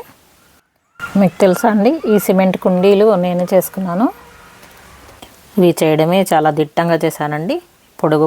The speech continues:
పన్నెండు అంగుళాలు ఉంది, వెడల్పు పది అంగుళాలు ఉంటుంది. నేను ఈ కుండీలు ఎలా తయారు చేశానో మన ఛానల్లో ఉంది, వీలైతే డిస్క్రిప్షన్లో లింక్ ఇస్తాను,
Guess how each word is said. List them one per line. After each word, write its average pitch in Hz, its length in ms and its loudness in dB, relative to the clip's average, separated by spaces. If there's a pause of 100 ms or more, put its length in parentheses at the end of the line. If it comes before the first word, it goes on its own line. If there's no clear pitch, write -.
పన్నెండు 151 340 -2
అంగుళాలు 156 380 0
ఉంది, 214 160 -2 (480)
వెడల్పు 160 420 0
పది 160 160 0
అంగుళాలు 156 380 0
ఉంటుంది. 151 340 -4 (640)
నేను 180 180 2 (120)
ఈ 165 120 0
కుండీలు 170 400 2
ఎలా 165 100 2 (120)
తయారు 160 300 0
చేశానో 160 340 -6 (140)
మన 165 100 -4 (100)
ఛానల్లో 170 460 0
ఉంది, 202 160 0 (160)
వీలైతే 170 340 2 (100)
డిస్క్రిప్షన్లో 170 680 -2
లింక్ 156 220 -6
ఇస్తాను, 175 280 -4